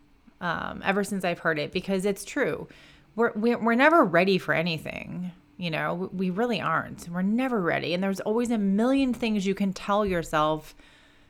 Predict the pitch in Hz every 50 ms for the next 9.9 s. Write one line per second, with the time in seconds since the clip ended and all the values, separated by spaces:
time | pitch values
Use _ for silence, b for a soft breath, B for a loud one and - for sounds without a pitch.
0 | b b b _ _ _ _ _ _ - - 208 214 - - 240 214 - 214 202
1 | 196 190 - 175 160 160 - - - - 165 156 156 147 - 151 - 170 - -
2 | 196 190 - 185 180 175 - 170 147 143 143 - - - - - - - - -
3 | 170 156 156 156 151 160 185 208 214 202 190 - - 175 165 156 185 180 185 180
4 | 180 - 190 180 175 180 180 196 220 247 277 311 311 240 240 B B B B B
5 | B B B B B B B - - - - - - - - - - - - -
6 | - 202 226 233 294 320 311 233 - - 214 247 254 220 - - 170 151 151 151
7 | 156 147 151 156 - - 185 - 156 190 220 240 240 214 170 - - - 202 185
8 | 175 185 180 - - - - - 180 175 175 175 180 185 185 - 175 160 156 156
9 | - - 151 151 131 127 - - - - - - - - - - -